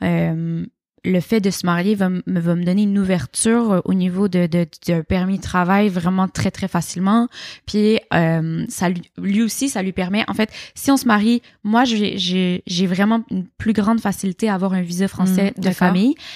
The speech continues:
Speaker 1: mais Tom, pour lui, ça change pas grand-chose.
Speaker 2: Donc,
Speaker 1: Ça
Speaker 2: c'est
Speaker 1: lui
Speaker 2: plus pour des raisons administratives qui vous ont poussé d'abord
Speaker 1: Ouais.
Speaker 2: à faire ça ?
Speaker 1: Ben, en fait, Tom, il déteste qu'on dise ça, mais
Speaker 2: Non, mais je peux comprendre,
Speaker 1: dans
Speaker 2: attends.
Speaker 1: les, dans les, on s'aime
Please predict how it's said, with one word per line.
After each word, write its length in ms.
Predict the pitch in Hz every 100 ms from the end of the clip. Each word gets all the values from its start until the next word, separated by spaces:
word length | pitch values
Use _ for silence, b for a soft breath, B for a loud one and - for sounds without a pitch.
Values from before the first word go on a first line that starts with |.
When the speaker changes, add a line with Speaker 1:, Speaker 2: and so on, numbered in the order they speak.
| B
Speaker 1:
mais 160 | 185 190
Tom, 320 | - 240 254
pour 120 | 240
lui, 120 | 202 226
ça 140 | 202
change 180 | - 160
pas 120 | 214
grand-chose. 440 | 190 180 170 156 - B B B B B B 190
Speaker 2:
Donc, 100 | 214
Speaker 1:
Ça 60 |
Speaker 2:
c'est 80 | 202
Speaker 1:
lui 60 | -
Speaker 2:
plus 240 | - 370 -
pour 140 | 226
des 120 | 214
raisons 200 | 196 208
administratives 720 | 226 214 214 - 226 - 370 359 - - -
qui 100 | -
vous 220 | 208 214
ont 80 | 220
poussé 480 | 208 - 254 - 262
d'abord 340 | 214 214 233
Speaker 1:
Ouais. 60 | 214
Speaker 2:
à 20 |
faire 220 | 202 208
ça ? 240 | - 247 302 -
Speaker 1:
Ben, 220 | 190 208 -
en 120 | 220
fait, 280 | 226 294 - - _ _ _ b b
Tom, 180 | - 233
il 80 | 220
déteste 300 | 202 214 214
qu'on 120 | 220
dise 120 | 196
ça, 200 | - 262
mais 120 | 240 190
Speaker 2:
Non, 180 | 190
mais 80 | 185
je 60 | 185
peux 100 | 202
comprendre, 360 | 196 - 196
Speaker 1:
dans 140 | 208 233
Speaker 2:
attends. 40 |
Speaker 1:
les, 160 | 247 262
dans 160 | 214 254
les, 140 | 302 - _
on 100 | 202
s'aime 440 | 208 - 262 254